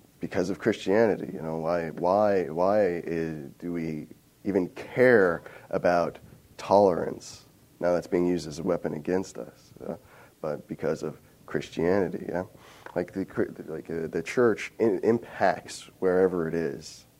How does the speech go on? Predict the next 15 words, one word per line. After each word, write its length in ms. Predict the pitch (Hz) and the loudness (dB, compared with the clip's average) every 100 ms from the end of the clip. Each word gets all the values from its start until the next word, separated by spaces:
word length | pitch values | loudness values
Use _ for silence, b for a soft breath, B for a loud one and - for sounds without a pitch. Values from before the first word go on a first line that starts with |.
| - | -8
You 80 | 78 | -6
know, 140 | - | -4
the 80 | 80 | -4
li-, 320 | 78 85 87 | -2 2 2
as 160 | 80 85 | 2 -2
the 60 | |
light 360 | 78 85 98 - | 0 6 6 4
shines, 520 | - 95 87 80 76 | 0 4 4 2 -4
the 100 | - | -10
world 440 | 85 101 87 82 - | -2 2 2 0 -2
does 320 | 87 78 - | -2 -2 -8
change. 580 | - 80 78 - - - B B B B B - - | -8 -4 -4 -6 -12 -20 B B B B B -20 0
But 160 | 107 90 | 2 2
the 80 | 107 | -2
plundering 800 | - 120 139 165 107 87 78 | 0 8 8 8 4 2 0